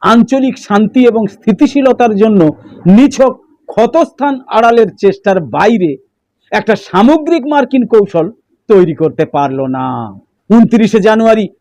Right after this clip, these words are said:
ইরান সমর্থিত গোষ্ঠীর হামলায় জর্ডানে মার্কিন যুক্তরাষ্ট্রের তিনজন সেনা কর্মকর্তা নিহত হন। তার পরের সপ্তাহে এর জবাব হিসেবে আমেরিকা যুক্তরাষ্ট্র ইরাক এবং সিরিয়ায় ইরান সমর্থিত দলগুলোর ওপর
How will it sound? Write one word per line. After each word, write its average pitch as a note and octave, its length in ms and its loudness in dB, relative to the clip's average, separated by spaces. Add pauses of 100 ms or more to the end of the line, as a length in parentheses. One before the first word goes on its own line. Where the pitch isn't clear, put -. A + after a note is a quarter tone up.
(120)
ইরান A3+ 320 2
সমর্থিত A3 540 -2
গোষ্ঠীর A3 500 0
হামলায় G#3+ 420 0 (380)
জর্ডানে A3+ 580 0 (320)
মার্কিন A#3 420 -2
যুক্তরাষ্ট্রের A3+ 680 -2 (320)
তিনজন A#3 380 2
সেনা A#3 300 -2
কর্মকর্তা A#3 640 -4
নিহত B3+ 340 -2
হন। A#3 200 -6 (640)
তার G#3 120 2
পরের A3 360 2
সপ্তাহে A#3+ 580 -2
এর G#3+ 180 2
জবাব G3 340 0
হিসেবে A3 340 -2 (380)
আমেরিকা B3 380 0
যুক্তরাষ্ট্র G#3+ 600 -4 (140)
ইরাক A3 440 0
এবং G3+ 240 -6
সিরিয়ায় A#3 520 -4 (340)
ইরান C4+ 320 2
সমর্থিত A#3 540 -10
দলগুলোর F#3+ 580 -4
ওপর F#3 260 -10